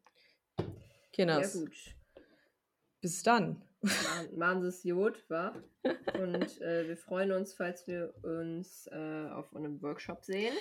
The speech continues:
Speaker 2: Ja.
Speaker 1: Bei einem der genannten.
Speaker 2: Mhm.
Speaker 1: Und wir freuen uns natürlich auch, wenn ihr diese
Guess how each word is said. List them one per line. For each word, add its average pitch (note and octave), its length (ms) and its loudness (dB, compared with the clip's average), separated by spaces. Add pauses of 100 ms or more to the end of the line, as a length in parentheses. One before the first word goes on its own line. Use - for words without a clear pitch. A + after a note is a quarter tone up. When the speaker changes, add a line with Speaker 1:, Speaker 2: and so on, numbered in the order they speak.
(320)
Speaker 2:
Ja. E3 760 4
Speaker 1:
Bei D#3 280 0
einem F#3 560 0 (120)
der F#3 240 0
genannten. G3 680 -2 (480)
Speaker 2:
Mhm. G#3+ 460 8
Speaker 1:
Und F#3 440 2
wir F3+ 100 -4
freuen F3 280 -4
uns F3+ 140 -8
natürlich - 280 -14
auch, F3+ 180 -8
wenn E3+ 180 -4
ihr E3 180 -2
diese D#3+ 280 -8